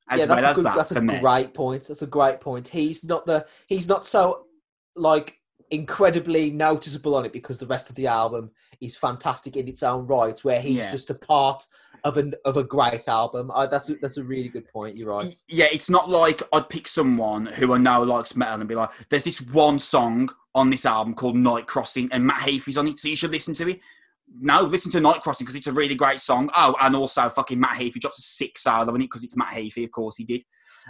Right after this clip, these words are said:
Speaker 1: And there's loads of, like, beautiful tiny solos in this album that, like, kinda tease you. There's one in, uh, A Depth That No One Dares, uh, that, but the guitar solo just runs on its own just for a few seconds before the chorus explodes in.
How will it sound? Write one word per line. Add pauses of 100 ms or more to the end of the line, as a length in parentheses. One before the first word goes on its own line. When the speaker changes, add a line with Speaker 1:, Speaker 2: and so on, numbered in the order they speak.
(120)
Speaker 1:
And (1040)
there's
loads
of,
like,
beautiful
tiny
solos
in
this
album
that,
like,
kinda
tease
you. (260)
There's
one
in,
uh,
A
Depth
That
No
One
Dares, (280)
uh,
that, (100)
but
the
guitar
solo
just
runs
on
its
own
just
for
a
few
seconds
before
the
chorus
explodes
in.